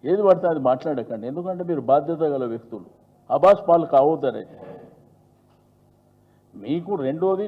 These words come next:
నేను వాళ్ళు చెప్పవలసిన అవసరం లేదు. మీరు Google-లోకి వెళ్తే టోటల్ ఇన్ఫర్మేషన్ మీకు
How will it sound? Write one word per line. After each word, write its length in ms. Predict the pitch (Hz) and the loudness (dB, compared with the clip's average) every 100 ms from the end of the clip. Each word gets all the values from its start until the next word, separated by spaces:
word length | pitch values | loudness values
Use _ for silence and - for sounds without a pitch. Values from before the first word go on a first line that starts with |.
| 151 | -4
నేను 260 | 139 180 180 185 175 | -6 -4 -4 -4 2
వాళ్ళు 240 | - 180 180 175 | 2 4 0 -4
చెప్పవలసిన 480 | 160 180 180 175 147 | -4 -2 -2 -2 -4
అవసరం 300 | 151 160 165 151 | -4 -6 -6 -6
లేదు. 180 | 127 95 - - | -6 -8 -16 -14
మీరు 120 | 131 139 | -12 -8
Google-లోకి 440 | 131 139 185 175 170 | -6 -6 -4 -4 -4
వెళ్తే 220 | 156 165 190 - - _ _ _ | -6 -6 -6 -10 -20 _ _ _
టోటల్ 380 | 123 185 196 202 185 | -6 -4 -2 -4 -6
ఇన్ఫర్మేషన్ 480 | 156 175 175 208 220 180 | -6 -6 -8 -10 -12 -10
మీకు 180 | 135 | -8